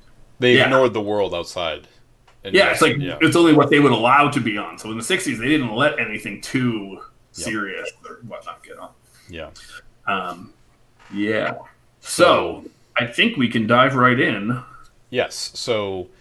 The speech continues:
Speaker 1: so the idea is that we choose, we, we find the oddest, most obscure show that we can think of, or,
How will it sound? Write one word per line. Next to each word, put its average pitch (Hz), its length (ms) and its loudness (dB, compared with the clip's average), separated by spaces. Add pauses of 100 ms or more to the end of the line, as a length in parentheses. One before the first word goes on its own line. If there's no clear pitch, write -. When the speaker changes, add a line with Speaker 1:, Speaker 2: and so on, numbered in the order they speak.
Speaker 1:
so 143 140 -6
the 156 100 4
idea 175 240 4
is 123 80 -2
that 113 220 -2
we 104 500 -8
choose, 107 540 -8 (160)
we, 120 320 -16
we 113 320 -12 (260)
find 160 300 -4
the 127 100 -6
oddest, 120 440 -2
most 107 200 -10
obscure 107 320 -8
show 110 180 -8
that 101 100 -10
we 95 140 -10
can 90 300 -12
think 92 300 -14
of, 80 300 -8
or, 78 420 -12